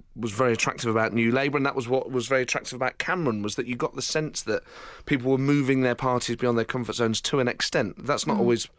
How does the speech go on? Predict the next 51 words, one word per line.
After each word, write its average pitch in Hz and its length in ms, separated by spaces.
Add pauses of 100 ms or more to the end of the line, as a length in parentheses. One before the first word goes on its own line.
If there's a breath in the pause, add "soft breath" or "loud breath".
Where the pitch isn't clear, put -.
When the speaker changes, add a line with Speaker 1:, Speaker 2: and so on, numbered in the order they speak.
(220 soft breath)
Speaker 1:
necessarily 120 320
good 110 180
in 110 120
its, - 240 (260)
for - 240
its 117 160
own 110 140
sake. 131 500 (640 loud breath)
But - 80
that 175 120
great 220 200
Speaker 2:
Mm-hmm. 180 80
Speaker 1:
adventure 151 340
of 117 60
politics, - 360
of 104 80
thinking 160 400
of 127 80
new 127 200
ideas, 117 460
of - 60
trying 151 220
to - 80
find 160 320
solutions 135 460
to - 80
the 101 60
problems 135 360
that 117 80
the 117 80
world 113 220
faces, 117 580 (460 loud breath)
is 110 100
one 196 240
element 107 300
of 98 160
it. 92 180 (500 loud breath)
You - 60
then 147 80
have 135 140
to 131 80
distill 175 480
that 147 180
into 123 360
a, 113 120
a 135 60
policy 131 400
that 113 180
is, - 220 (340 loud breath)
that - 140
would 95 100